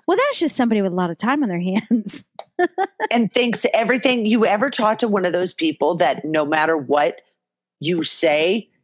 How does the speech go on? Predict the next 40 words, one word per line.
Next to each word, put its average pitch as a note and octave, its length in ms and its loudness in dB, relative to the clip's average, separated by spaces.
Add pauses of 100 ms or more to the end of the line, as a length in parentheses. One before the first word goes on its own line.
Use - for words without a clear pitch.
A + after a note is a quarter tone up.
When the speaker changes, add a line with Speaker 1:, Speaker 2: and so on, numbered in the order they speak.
(140)
Speaker 2:
they E3+ 160 2
can E3+ 180 0
make D#3 240 0
it F3 80 2
about D3 380 0
them? G3 320 0 (480)
Speaker 1:
Oh, C4 80 4
yeah. C#4 220 2
They'll A#3 180 2
find B3 420 0
it C#4+ 280 0 (360)
in B3+ 200 2
there C4 200 4
Speaker 2:
Oh, G#3+ 80 4
well, G3+ 160 4
Speaker 1:
somehow. B3 260 2
Speaker 2:
obviously, C#4 440 2
she - 560 0
does A3+ 240 2
it A3 140 2
when G#3 140 2
she's G#3+ 300 0
reading, F#3 520 2
too. A#3+ 440 0 (1000)
I G#3+ 60 2
wonder D4+ 180 4
if E4 80 0
she D#4 220 2
talks A#3+ 420 -2
back G3+ 360 -2
to A3+ 100 2
the E3 120 0
news D3+ 920 -2 (680)
on F3 140 0
the E3 100 0
T G3 300 0
V. F3+ 400 0
Speaker 1:
Sometimes A#4 520 -2
I D4 240 2
do. A3+ 640 0